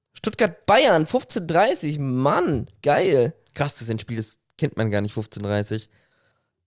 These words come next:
Speaker 2: Ähm, drei drei.
Speaker 1: Drei zwei Stuttgart. Köln-Freiburg, Topspiel.
Speaker 2: Warum,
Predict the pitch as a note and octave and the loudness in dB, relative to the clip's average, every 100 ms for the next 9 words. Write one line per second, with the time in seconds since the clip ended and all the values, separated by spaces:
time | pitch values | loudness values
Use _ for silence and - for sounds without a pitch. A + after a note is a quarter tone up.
0 | _ _ - A#2 C3+ C#3+ C#3+ A2 A#2+ B2+ | _ _ 2 4 6 4 0 0 2 4
1 | F3+ E3 C#3 D3+ B2+ A2+ - - - - | 4 2 2 4 4 2 -2 -12 -16 -20
2 | - - _ _ _ _ _ _ _ _ | -20 -20 _ _ _ _ _ _ _ _
3 | _ _ _ _ - C#3 - - E2+ - | _ _ _ _ -2 -2 -2 -4 -4 -4
4 | - B2 - - F3 _ _ _ _ _ | -8 -8 -8 -12 -18 _ _ _ _ _
5 | _ _ _ - - - - E3 A3 F3+ | _ _ _ -20 -20 -6 2 4 4 2
6 | F3+ D#3 C3 - - F#3+ - C#3 D#3+ - | 4 4 2 -4 -6 -6 -4 -4 -4 -6
7 | _ _ _ _ _ _ _ - A#2 C#3 | _ _ _ _ _ _ _ 0 2 2
8 | B2 | 0